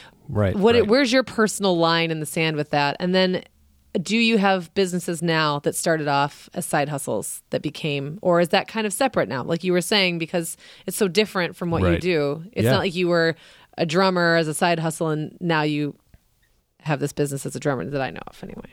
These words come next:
Speaker 1: Right, right.
Speaker 2: Yeah.
Speaker 1: Well, that was, s-, yeah. So how do you let, how do you know when it's time to let things go? And, and I
Speaker 2: Let it
Speaker 1: don't
Speaker 2: go
Speaker 1: think
Speaker 2: or build or, you
Speaker 1: Yeah,
Speaker 2: know.
Speaker 1: <laughs> let it go. Let's sing the song.
Speaker 2: <laughs>
Speaker 1: Um, there is, w-, when it comes to,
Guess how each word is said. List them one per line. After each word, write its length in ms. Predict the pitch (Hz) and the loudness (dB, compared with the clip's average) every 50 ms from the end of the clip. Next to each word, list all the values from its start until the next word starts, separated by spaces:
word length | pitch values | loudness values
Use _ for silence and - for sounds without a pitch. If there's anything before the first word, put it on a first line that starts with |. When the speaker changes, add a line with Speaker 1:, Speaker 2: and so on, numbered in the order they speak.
| _ - | _ 4
Speaker 1:
Right, 300 | 131 165 185 98 - - - _ | 4 4 4 2 0 -6 -8 _
right. 220 | 110 123 117 - - - | -2 -2 -2 -2 -6 -12
Speaker 2:
Yeah. 160 | - - - - - - | -14 -14 -14 -16 -6 2
Speaker 1:
Well, 160 | 147 151 143 123 | 4 4 6 6
that 160 | 131 160 202 | 4 4 4
was, 240 | 202 147 - - - | 2 0 -2 -4 -10
s-, 440 | - - - - - - - - - - - - - _ | -12 -12 -10 -10 -10 -12 -12 -16 -20 -20 -20 -20 -18 _
yeah. 360 | - 127 127 147 107 87 87 - | -2 2 4 4 4 4 0 -2
So 140 | - 127 98 | 0 0 2
how 120 | 98 127 | 4 4
do 60 | 135 | 4
you 80 | 127 117 | 6 4
let, 240 | 110 110 113 110 - 117 117 107 | 4 4 4 2 0 -2 -2 0
how 60 | 98 113 | 2 2
do 80 | 107 | 2
you 60 | 101 | 2
know 100 | 101 98 | 2 2
when 160 | 92 95 95 92 | 0 0 0 -2
it's 120 | 90 - | -2 -2
time 120 | - 95 90 | -4 -2 -2
to 60 | 87 | -4
let 120 | 87 85 - | -4 -4 -4
things 160 | 85 87 - | -6 -6 -2
go? 160 | - 95 85 | -2 -2 0
And, 180 | - 123 131 135 | 2 2 0 2
and 120 | - 135 | 2 2
I 80 | 127 127 | 4 4
Speaker 2:
Let 20 | 151 | 4
it 40 | |
Speaker 1:
don't 120 | 165 160 147 | 4 4 2
Speaker 2:
go 80 | - | 4
Speaker 1:
think 140 | - 147 131 | 2 2 2
Speaker 2:
or 280 | 180 180 170 170 170 170 | 2 0 0 -2 -2 -2
build 440 | 160 170 160 160 156 156 160 156 151 | 0 0 0 2 2 0 0 0 -2
or, 320 | 135 135 139 135 147 151 | -2 -2 -2 -4 -4 2
you 80 | 151 143 | 2 2
Speaker 1:
Yeah, 140 | 131 - - - - | 2 2 -2 -4 -4
Speaker 2:
know. 80 | 110 | -2
Speaker 1:
<laughs> 0 | |
let 160 | 101 95 87 - | -2 -2 -4 -4
it 60 | - | -6
go. 240 | - 104 95 90 - - - - - | -6 -6 -6 -6 -6 -8 -8 -6 -6
Let's 140 | 101 - | -6 -4
sing 220 | - - 110 98 95 | -2 0 0 0 0
the 80 | 98 | 0
song. 300 | - - 98 92 92 90 - | 0 0 0 -2 -2 -4 -8
Speaker 2:
<laughs> 60 | - - - - - - - - | -14 -18 -18 -20 -18 -16 -4 2
Speaker 1:
Um, 440 | - 135 135 131 127 123 117 113 120 - _ | 4 4 4 4 4 2 2 0 -2 -2 _
there 400 | 131 104 104 135 135 143 143 139 - 127 | -2 4 4 6 6 6 6 4 2 2
is, 680 | 127 123 120 117 117 113 110 104 101 - - - - - - - _ _ | 2 4 4 4 4 2 2 2 0 -2 -4 -10 -14 -16 -20 -20 _ _
w-, 160 | 127 117 117 101 | -2 -2 0 2
when 120 | 113 113 110 | 2 2 2
it 40 | 110 | 4
comes 260 | - 135 143 135 - - | 4 2 2 2 0 0
to, 600 | - 123 110 104 104 104 98 92 92 90 90 | 2 4 4 6 4 4 4 2 2 0 -2